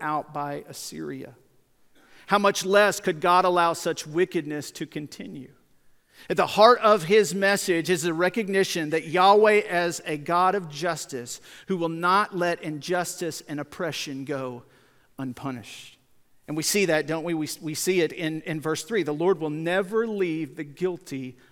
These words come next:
unpunished. So his judgment is complex. At the same time, it is just.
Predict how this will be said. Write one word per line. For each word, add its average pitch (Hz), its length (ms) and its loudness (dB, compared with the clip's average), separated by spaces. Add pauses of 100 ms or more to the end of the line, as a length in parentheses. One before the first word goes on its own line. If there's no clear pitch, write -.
(120)
unpunished. 135 600 -12 (220)
So 175 120 -4
his 214 200 2
judgment 226 380 2
is 185 80 -2
complex. 202 460 0
At 190 60 -2
the 202 60 -4
same 247 260 -2
time, 214 280 -2
it 240 160 -2
is 233 220 -2
just. 226 640 -2